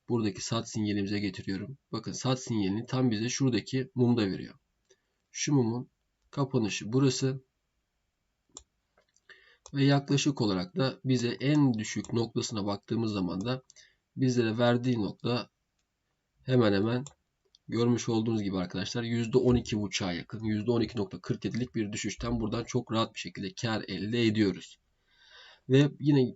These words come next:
geçmişe doğru gittiğimizde burada da bir al sinyalimiz var. Burada da şuna da bakalım. Buradaki al sinyalimizde de arkadaşlar şuradan bize sinyal veriyor.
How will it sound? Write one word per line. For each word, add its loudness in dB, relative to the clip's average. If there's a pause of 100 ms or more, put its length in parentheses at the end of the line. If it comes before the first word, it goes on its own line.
geçmişe 4
doğru 0
gittiğimizde 0
burada 2
da 2
bir -6 (100)
al 0
sinyalimiz 0
var. -4 (440)
Burada 4
da -10
şuna 0
da -2
bakalım. -4 (480)
Buradaki 2
al 2
sinyalimizde 6
de 0
arkadaşlar -6 (4000)
şuradan -2
bize -2
sinyal 0
veriyor. -2